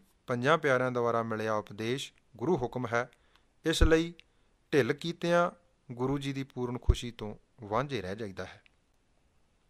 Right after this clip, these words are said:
ਵੱਡੇ ਭਾਈ ਸਰਦਾਰ ਤਾਰਾ ਸਿੰਘ ਜੀ ਨੂੰ ਸੁਪਨੇ ਵਿੱਚ ਦਸਵੇਂ ਪਾਤਸ਼ਾਹ ਜੀ ਨੇ ਦਰਸ਼ਨ ਦੇਣੇ ਤੇ ਬਚਨ ਕਰਨਾ। ਬਾਬਾ ਜੀ ਦੱਸਦੇ ਹੁੰਦੇ ਸਨ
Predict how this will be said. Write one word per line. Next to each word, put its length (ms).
ਵੱਡੇ 300
ਭਾਈ 340
ਸਰਦਾਰ 420
ਤਾਰਾ 320
ਸਿੰਘ 220
ਜੀ 120
ਨੂੰ 240
ਸੁਪਨੇ 380
ਵਿੱਚ 280
ਦਸਵੇਂ 400
ਪਾਤਸ਼ਾਹ 420
ਜੀ 140
ਨੇ 120
ਦਰਸ਼ਨ 400
ਦੇਣੇ 340
ਤੇ 100
ਬਚਨ 320
ਕਰਨਾ। 320
ਬਾਬਾ 340
ਜੀ 120
ਦੱਸਦੇ 360
ਹੁੰਦੇ 260
ਸਨ 360